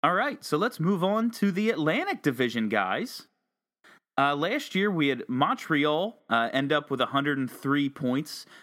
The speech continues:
Uh, Ottawa and Boston right behind him with ninety-five and ninety-eight. And upstart Toronto, ninety-five points to get that wild card spot. How do we see it shaking out this time? Tampa Bay underperformed.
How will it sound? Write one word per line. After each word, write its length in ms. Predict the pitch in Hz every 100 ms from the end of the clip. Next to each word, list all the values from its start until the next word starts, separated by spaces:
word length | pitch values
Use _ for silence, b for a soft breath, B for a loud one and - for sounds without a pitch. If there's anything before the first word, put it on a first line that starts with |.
| b
Uh, 220 | 110 107 - -
Ottawa 340 | 127 143 143
and 240 | 131 120
Boston 560 | 117 127 135 - 151 139
right 240 | 123 123
behind 440 | 120 113 117 120 123
him 60 |
with 100 | 120
ninety-five 640 | 113 117 113 110 117 117 113
and 80 | 113
ninety-eight. 560 | 113 110 113 123 180 B B
And 160 | - 117
upstart 560 | 160 226 - - 208 -
Toronto, 720 | - 170 139 190 277 104 90 - _ _ _ _ _ _
ninety-five 840 | 120 131 165 175 180 - 147 139 135
points 460 | - 151 151 - -
to 100 | -
get 320 | 120 143 214 -
that 180 | 120
wild 420 | 98 120 220 127 -
card 300 | 110 101 92
spot. 420 | - 101 98 - B B
How 140 | 139 185
do 60 |
we 100 | 208
see 200 | 185 208
it 80 | 202
shaking 360 | - 185 196 175
out 160 | 170
this 200 | 156 190
time? 240 | - 104 98
Tampa 320 | 135 151 147
Bay 240 | 113 117 135
underperformed. 880 | 143 147 143 127 - 135 139 143